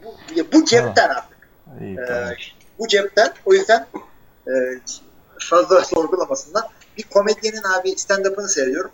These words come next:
Speaker 1: Yabancı adam şey diyor. E, "Ailemi çok seviyorum" diyor. Ama diyor bazen de düşünüyorum ki şimdi hepsi birden üstüme gelse, hepsi, e, beraber ben tek acaba dövebilir miyim? Ben de, e,
Speaker 2: Hayda.
Speaker 1: bir hafta bunu bayağı bir değerlendirdim.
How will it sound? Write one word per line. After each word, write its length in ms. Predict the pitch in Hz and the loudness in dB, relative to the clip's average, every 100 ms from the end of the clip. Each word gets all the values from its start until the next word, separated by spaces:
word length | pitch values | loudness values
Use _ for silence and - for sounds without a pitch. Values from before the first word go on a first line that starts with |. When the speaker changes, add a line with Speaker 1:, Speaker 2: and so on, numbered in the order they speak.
| - 151 _ _ - | -18 -20 _ _ -10
Speaker 1:
Yabancı 400 | 160 156 143 220 | -2 0 2 0
adam 260 | 214 240 240 | 2 0 0
şey 220 | 233 196 | -2 -2
diyor. 140 | 113 - _ - _ _ | -6 -12 _ -20 _ _
E, 40 | 123 123 120 120 117 196 | -8 -6 -2 -2 -2 0
"Ailemi 380 | 190 202 208 | 2 2 -2
çok 200 | 196 226 | 0 0
seviyorum" 380 | - 156 139 127 - | 0 -2 -2 -8 -6
diyor. 180 | - - - _ _ _ _ - _ - | -2 -2 -4 _ _ _ _ -20 _ -2
Ama 280 | 262 240 185 | 0 2 2
diyor 140 | 226 | 4
bazen 320 | 214 214 202 | 6 4 0
de 100 | 196 | -4
düşünüyorum 440 | 196 - 226 220 - | -8 -8 -6 -6 -8
ki 220 | - - _ - | -16 -18 _ -14
şimdi 220 | 220 190 | -12 -4
hepsi 320 | 240 269 - 190 | -2 -2 -2 0
birden 180 | 190 190 | 0 -2
üstüme 300 | - - 208 | -10 -6 -2
gelse, 320 | 175 139 139 | 0 0 -2
hepsi, 320 | 160 226 - 349 | -4 -2 -4 -8
e, 40 | - - - - _ _ - - | -16 -20 -20 -20 _ _ -20 -4
beraber 460 | 160 175 156 175 - | 2 4 4 0 2
ben 220 | 190 196 | 0 0
tek 120 | 220 - _ _ | -6 -10 _ _
acaba 380 | 175 170 196 208 | -8 -4 0 0
dövebilir 400 | 170 170 - 170 | 2 0 0 -6
miyim? 160 | - - _ _ _ - _ _ _ _ | -6 -20 _ _ _ -20 _ _ _ _
Ben 220 | 202 247 214 | 2 2 0
de, 60 | |
e, 400 | 214 190 156 151 127 | -2 -2 -2 -2 -4
Speaker 2:
Hayda. 360 | 95 101 92 | -10 -8 -4
Speaker 1:
bir 60 | 214 | 0
hafta 320 | 185 - 214 - | 0 -2 -8 -8
bunu 120 | 190 | -2
bayağı 300 | 190 165 165 | 2 4 2
bir 80 | - | 0
değerlendirdim. 540 | 165 156 147 139 131 | 2 2 2 -2 -8